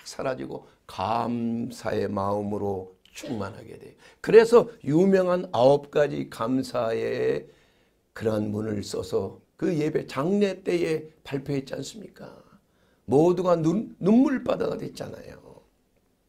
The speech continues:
사랑하는 여러분, 이와 같이 우리의 마음속에 하나님의 그 마음이 다운로드 된다 이겁니다. 감사의 마음으로 다운로드 되는 것, 이것은 바로 기도의 정화를 통해서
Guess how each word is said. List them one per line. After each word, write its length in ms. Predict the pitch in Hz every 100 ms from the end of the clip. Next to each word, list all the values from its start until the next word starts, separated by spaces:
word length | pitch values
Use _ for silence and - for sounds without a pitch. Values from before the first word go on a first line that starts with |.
| _ _ _ _ _ _ _ _ _ - - _
사랑하는 360 | - 90 87 87
여러분, 440 | 90 90 98 - - _ _ - - -
이와 240 | 123 131 117
같이 560 | 127 123 131 120 82 - _ _ _
우리의 320 | 151 190 220
마음속에 640 | 208 196 196 190 196 185 185
하나님의 920 | 170 - 226 233 254 233 247 254 247 - _
그 120 | - 220
마음이 720 | 220 165 185 190 196 180 -
다운로드 720 | 226 247 285 294 233 220 247
된다 300 | 190 143 139
이겁니다. 440 | 120 127 - - - _ _ -
감사의 640 | - 151 226 262 - 254 262
마음으로 580 | 233 202 208 220 208 -
다운로드 560 | 233 220 208 190 185
되는 220 | 156 160
것, 140 | 151 135 - - -
이것은 440 | 180 277 277 311
바로 300 | 262 240 - -
기도의 720 | - 247 262 320 311 302 302
정화를 600 | - 226 269 254 269 247
통해서 600 | - 247 220 - 143 -